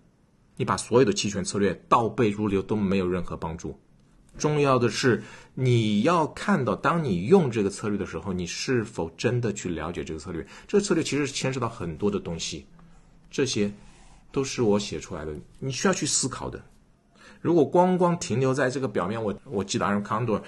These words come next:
是两个 credit spread 加起来，ratio spread 是买入一张，呃，贵的合约，卖出两张便宜的合约，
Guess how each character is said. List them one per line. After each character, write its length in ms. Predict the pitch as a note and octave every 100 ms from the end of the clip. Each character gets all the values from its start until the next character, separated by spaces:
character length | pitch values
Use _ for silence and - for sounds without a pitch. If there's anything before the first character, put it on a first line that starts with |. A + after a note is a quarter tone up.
| -
是 400 | - - C3 A#2+
两 260 | A2 F#2 E2+
个 100 | G2
credit 260 | F#2 G#2 G2
spread 300 | - A2 F#2
加 260 | - A#2 B2
起 180 | -
来， 200 | F#2 G2 - - _ A#2
ratio 260 | D3 D#3+
spread 320 | D3 B2 G#2+
是 140 | G2+ A#2
买 180 | G#2 F2
入 100 | F2+
一 60 |
张， 340 | F#2+ G#2 G#2+ G#2+ -
呃， 200 | A2 G2+
贵 240 | G#2 C3+
的 80 | G#2+
合 140 | G2+
约， 80 | F#2
卖 160 | G2+ G2+
出 120 | G2+
两 160 | E2+
张 280 | E2 F#2 F#2
便 120 | F2
宜 60 | F#2+
的 80 | G2
合 140 | -
约， 160 | E2+